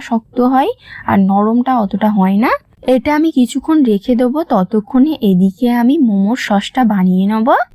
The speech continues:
এই স্পেশাল টমেটো সসটা কিছুই করতে লাগে না, টমেটো আর শুকনো লঙ্কা জলেতে দিয়ে ভালো করে ফুটিয়ে নিতে হবে, মানে সিদ্ধ করে নিতে হবে আর কি। তারপরে চিকেন স্যুপের জন্য আমি মোটামুটি তিন কাপ মতন জল দিয়েছিলাম, মানে ফুটবে আর সিদ্ধ হবে আর কি।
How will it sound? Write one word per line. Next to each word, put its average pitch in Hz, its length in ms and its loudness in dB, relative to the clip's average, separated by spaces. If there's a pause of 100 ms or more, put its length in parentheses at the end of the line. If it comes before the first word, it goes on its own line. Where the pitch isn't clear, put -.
(120)
এই 262 180 2
স্পেশাল 269 500 -2
টমেটো 226 400 -2
সসটা 233 420 -4
কিছুই 254 380 0
করতে 254 360 -2
লাগে 262 280 0
না, 339 180 2
টমেটো 233 560 0 (120)
আর 208 180 -2
শুকনো 220 380 0
লঙ্কা 254 440 0
জলেতে 214 480 0
দিয়ে 214 280 0 (120)
ভালো 190 300 0
করে 226 260 -2
ফুটিয়ে 208 440 0
নিতে 233 280 0
হবে, 247 240 0
মানে 233 220 2
সিদ্ধ 185 340 -2
করে 233 240 0
নিতে 233 240 -2
হবে 240 160 0
আর 240 160 -2
কি। 466 120 0 (240)
তারপরে 294 400 0
চিকেন 320 380 0
স্যুপের 262 400 0
জন্য 302 320 0
আমি 277 160 0
মোটামুটি 254 580 0
তিন 226 260 0
কাপ 233 200 -2
মতন 269 320 0 (120)
জল 202 300 0
দিয়েছিলাম, 262 520 0
মানে 269 240 2
ফুটবে 214 400 0
আর 330 140 0
সিদ্ধ 196 360 -2
হবে 247 240 0
আর 269 120 -2
কি। 392 140 -2